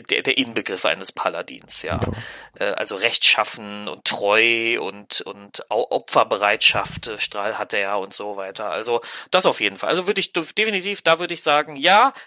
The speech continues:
Speaker 1: Tyrael ist Paladin approved.
Speaker 2: Ja, genau dieses Gütesiegel hatte ich auch gerade im Kopf. Paladin approved, ja.
Speaker 1: <laughs>
Speaker 2: Herrlich, ja. Äh, ja, dann haben wir direkt den nächsten, über den man echt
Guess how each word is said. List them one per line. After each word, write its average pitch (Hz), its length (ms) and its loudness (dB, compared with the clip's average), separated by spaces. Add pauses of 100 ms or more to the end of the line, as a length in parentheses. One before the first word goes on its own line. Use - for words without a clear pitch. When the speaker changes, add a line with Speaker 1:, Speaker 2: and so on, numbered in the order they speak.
Speaker 1:
Tyrael 180 480 -2
ist - 260 -2
Paladin 147 460 0
approved. - 640 -6
Speaker 2:
Ja, 87 440 6
genau 101 400 6
dieses 107 260 0
Gütesiegel 98 640 4
hatte 104 140 -2
ich - 120 -8
auch 92 160 0
gerade 87 220 2
im 80 100 -4
Kopf. - 300 -8
Paladin 90 420 0
approved, 92 560 -4
ja. - 240 4
Speaker 1:
<laughs> - 640 0
Speaker 2:
Herrlich, 90 380 4 (180)
ja. 98 400 0 (360)
Äh, 95 320 8 (140)
ja, 95 220 8
dann 101 180 4
haben 110 100 4
wir 127 60 6
direkt - 400 2
den 98 380 2
nächsten, 147 640 2
über 98 160 4
den 101 100 6
man 107 140 6
echt - 160 -4